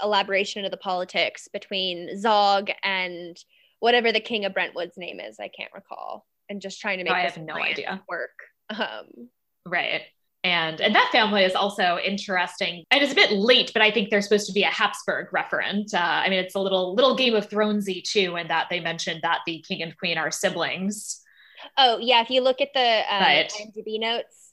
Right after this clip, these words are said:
Speaker 1: they're brother cousins because the
Speaker 2: Yes.
Speaker 1: parents incest. Yeah. So they're brother, sister, husband, wife. And then, yeah, it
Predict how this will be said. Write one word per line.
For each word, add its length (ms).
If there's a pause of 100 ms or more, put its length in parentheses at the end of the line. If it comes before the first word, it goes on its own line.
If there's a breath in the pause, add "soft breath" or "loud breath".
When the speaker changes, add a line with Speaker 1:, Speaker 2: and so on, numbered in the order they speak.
Speaker 1:
they're 640 (160)
brother 260
cousins 720 (120)
because 500
the 80
Speaker 2:
Yes. 180
Speaker 1:
parents 340 (140)
incest. 560
Yeah. 320
So 140
they're 360 (180 soft breath)
brother, 240
sister, 280
husband, 360
wife. 420
And 160
then, 160
yeah, 260
it 80